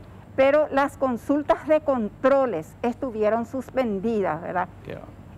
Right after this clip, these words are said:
Speaker 1: Teniendo en cuenta, ¿verdad?, de que somos también un grupo muy vulnerable.
Speaker 2: Exacto.
Speaker 1: Pero eso también hizo de que muchas personas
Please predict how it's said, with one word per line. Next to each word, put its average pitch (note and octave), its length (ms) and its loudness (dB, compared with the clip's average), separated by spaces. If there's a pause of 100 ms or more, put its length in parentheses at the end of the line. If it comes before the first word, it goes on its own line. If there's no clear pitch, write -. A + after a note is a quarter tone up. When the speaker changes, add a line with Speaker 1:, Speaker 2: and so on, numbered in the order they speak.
(100)
Speaker 1:
Teniendo C4+ 420 4
en D4 100 0
cuenta, B3 340 2
¿verdad?, A3+ 300 2
de A#3+ 100 0
que B3 220 -2 (120)
somos B3+ 240 2
también B3 300 0
un C4 180 -2
grupo A#3 460 0
muy B3+ 260 2
vulnerable. G#3+ 880 0
Speaker 2:
Exacto. B2+ 560 -14
Speaker 1:
Pero C4+ 280 4
eso E4 280 2
también C#4+ 480 2
hizo C4+ 300 0
de B3 160 4
que B3 100 -2
muchas A#3+ 380 -2
personas A#3+ 800 0